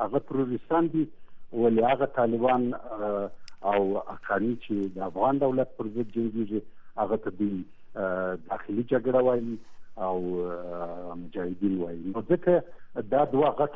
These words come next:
قدرتونه چې پاکستان او امریکا د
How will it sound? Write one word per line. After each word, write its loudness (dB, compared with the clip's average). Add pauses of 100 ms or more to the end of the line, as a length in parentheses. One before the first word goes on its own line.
قدرتونه 0
چې -8 (340)
پاکستان 0 (440)
او 0
امریکا 0
د -2